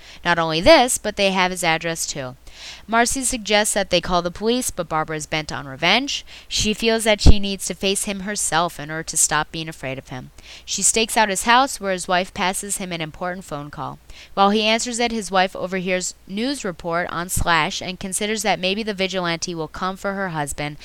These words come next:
given that he beats her frequently. After hanging up the phone, Cormorant goes into his back room and prepares to make his next hit,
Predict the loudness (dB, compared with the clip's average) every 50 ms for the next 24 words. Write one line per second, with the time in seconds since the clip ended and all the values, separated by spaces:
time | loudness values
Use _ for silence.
0 | -16 -16 -16 -10 0 0 2 2 2 2 2 0 0 0 -2 -6 -6 -8 -8 -8
1 | -8 -8 -8 -8 -10 -10 -12 -12 -12 -10 -12 -12 -10 -10 -10 -10 -12 -14 -20 -20
2 | -20 -20 -18 -16 -16 -16 -2 0 2 2 2 2 -2 0 0 0 0 0 -2 -2
3 | -2 -4 -8 -6 -6 -6 -6 -6 -8 -8 -8 -8 -8 -6 -4 -2 0 0 0 -2
4 | -2 -2 -4 -4 -4 -4 -8 -10 -8 -8 -8 -8 -4 0 2 2 2 0 -4 -10
5 | -10 -8 -8 -8 -8 -10 -10 -12 -10 -8 -6 -6 -6 -6 -8 -8 -10 -12 -10 -10
6 | -12 -14 -10 -10 -12 -12 -10 -14 -16 -8 -4 -4 -4 -4 -6